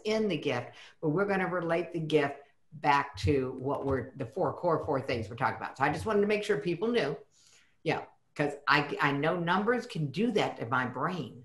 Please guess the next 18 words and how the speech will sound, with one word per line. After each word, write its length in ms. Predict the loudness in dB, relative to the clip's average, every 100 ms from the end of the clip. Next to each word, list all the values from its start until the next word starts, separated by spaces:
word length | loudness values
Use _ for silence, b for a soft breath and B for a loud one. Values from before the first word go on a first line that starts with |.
| B B 0
Wait 180 | 4 4
a 40 |
minute, 160 | 4 2
the 80 | 0
numbers 400 | 0 2 0 0
don't 260 | -2 0
match. 340 | 0 0 -4 -4
We 120 | -2
were 80 | 2
having 320 | 2 2 -2
this 160 | -6
discussion 520 | -6 -4 -2 -2 0 0
earlier 420 | 2 0 -2 -6
about 260 | -10 -8
the 60 | -4
numbers 360 | -2 0 -2 -2
not 220 | -2 -2
matching. 300 | -6 -10